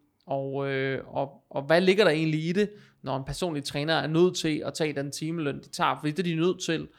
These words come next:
Øh, de kan ikke tage, øh, mindre, og jeg spår også, at det bliver noget dyrere i fremtiden med de, øh,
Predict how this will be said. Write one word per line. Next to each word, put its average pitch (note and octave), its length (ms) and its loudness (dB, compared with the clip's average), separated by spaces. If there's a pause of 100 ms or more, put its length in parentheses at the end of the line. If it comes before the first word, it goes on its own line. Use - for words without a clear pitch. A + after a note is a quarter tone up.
(340)
Øh, C#3 200 -2
de D3+ 60 -8
kan E3 120 -4
ikke D#3 100 -14
tage, C3 580 -4
øh, C3+ 80 -8
mindre, C#3+ 520 -4
og C#3 240 -4
jeg C3 120 -4
spår C3+ 320 2
også, C#3 180 -4
at - 160 -12
det C#3 100 -8
bliver C#3+ 140 -2
noget C#3+ 280 -4
dyrere D3 300 -4
i - 20 -4
fremtiden C#3 600 -6
med C3+ 80 -8
de, C#3+ 240 -8
øh, C3 240 -6